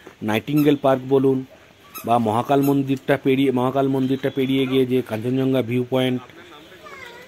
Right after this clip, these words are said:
সেই জায়গাগুলো আমরা এখানে আরামসে আমরা এখান থেকে দেখে নিতে পারি। হুম, তার সঙ্গে এই রয়েছে, আহ, বোটানিক্যাল গার্ডেন। দেখুন এই সামনের যে পথটা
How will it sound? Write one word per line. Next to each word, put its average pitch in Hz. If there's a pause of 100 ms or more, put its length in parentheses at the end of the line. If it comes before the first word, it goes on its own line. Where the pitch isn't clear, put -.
(2750)
সেই 127
জায়গাগুলো 139 (1120)
আমরা 117
এখানে 139 (100)
আরামসে 127
আমরা 147
এখান 127
থেকে 139
দেখে 127
নিতে 147
পারি। 135 (840)
হুম, 175 (340)
তার 113
সঙ্গে 135
এই 139
রয়েছে, 139 (100)
আহ, 120
বোটানিক্যাল 139
গার্ডেন। 131
দেখুন 143
এই 139 (140)
সামনের 127
যে 127
পথটা 123